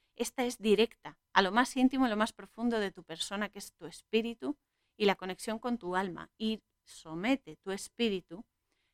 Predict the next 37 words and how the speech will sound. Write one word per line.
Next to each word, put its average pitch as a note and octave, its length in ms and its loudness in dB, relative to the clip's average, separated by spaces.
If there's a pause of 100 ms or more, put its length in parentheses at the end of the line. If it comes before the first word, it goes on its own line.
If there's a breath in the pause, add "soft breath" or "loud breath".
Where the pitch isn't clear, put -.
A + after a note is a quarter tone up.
y G3 100 -12
tu A3+ 160 -6
persona F3 640 -6
al F#3 180 2
egoísmo F#3+ 560 2
de G3+ 140 -4
quienes A#3+ 520 -4
dirigen B3 680 -4 (120)
esa A3+ 460 -2
vinculación F#3+ 960 -4 (1080)
como A#3 280 4
si G3+ 160 0
fuese A#3+ 520 0
una A#3+ 180 0
marioneta. A3+ 540 0
La F3 80 -10
persona A3+ 320 -6
es A#3+ 80 -4
como G#3 160 -4
una A#3 140 -2
marioneta, G3 480 -4
es - 100 -16
como A3 220 2
un G#3+ 80 -2
muñeco, A3 640 -2 (140)
muñeco G#3 420 -4
roto, A#3 440 0
que G#3+ 120 -4
solo G#3+ 520 4
funciona G#3 460 0
cuando A#3 380 2
lo A#3 320 4
dirigen, F#3 500 -4
cuando E3+ 240 -10
le E3+ 160 -10
dan G3+ 200 2
una, F3 500 -4